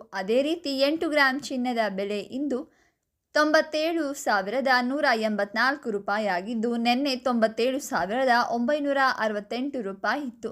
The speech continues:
ಎಂಟು ಗ್ರಾಂ ಚಿನ್ನದಲ್ಲಿ ಒಂದೇ ದಿನ ಏಳ್ನೂರ ಎಂಬತ್ನಾಲ್ಕು ರೂಪಾಯಿ ಇಳಿಕೆ ಆಗಿದೆ. ಹತ್ತು ಗ್ರಾಂ ಚಿನ್ನದ ಬೆಲೆ ಇಂದು ಒಂದು ಲಕ್ಷದ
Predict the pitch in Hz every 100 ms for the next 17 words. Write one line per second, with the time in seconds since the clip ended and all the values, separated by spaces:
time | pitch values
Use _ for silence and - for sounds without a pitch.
0 | - _ _ _ 240 269 349 320 320 330
1 | 330 277 269 262 294 262 262 240 247 262
2 | 262 196 208 262 233 254 226 240 277 294
3 | 277 254 233 202 202 240 254 277 240 233
4 | 269 233 240 262 277 233 220 214 208 226
5 | 220 _ _ _ - 214 220 294 294 285
6 | 302 294 269 269 254 330 277 277 - 269
7 | 262 262 254 247 254 254 - 320